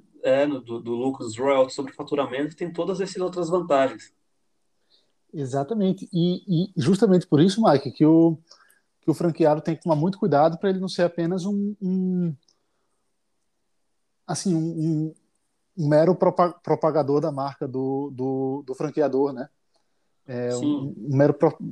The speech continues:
Speaker 2: e gastando muito pra fazer isso, né?
Speaker 1: Sim, é, é caso de o franqueador recebendo, como a gente falou, dos royalties, dando royalties altos e o, o franqueado ali lutando pra manter o negócio. É,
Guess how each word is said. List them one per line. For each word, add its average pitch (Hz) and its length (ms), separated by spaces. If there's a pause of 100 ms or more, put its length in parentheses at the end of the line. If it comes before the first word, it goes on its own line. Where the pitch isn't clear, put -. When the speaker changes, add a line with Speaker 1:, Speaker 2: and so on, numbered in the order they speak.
Speaker 2:
e 165 120
gastando 156 360
muito 165 240
pra 151 100
fazer 127 320
isso, 120 200
né? 131 180 (720)
Speaker 1:
Sim, 123 380
é, 101 260 (200)
é 98 100 (140)
caso 110 360
de 107 320 (500)
o 110 100
franqueador 120 640
recebendo, 131 460
como 131 140
a 131 60
gente 131 100
falou, 127 200
dos 113 200
royalties, 143 380
dando 135 200 (140)
royalties 127 400
altos 160 640
e 160 140
o, 156 380
o 143 60
franqueado 147 840 (520)
ali 139 460
lutando 147 600
pra 160 120
manter 160 260
o 156 40
negócio. 135 540 (1300)
É, 113 520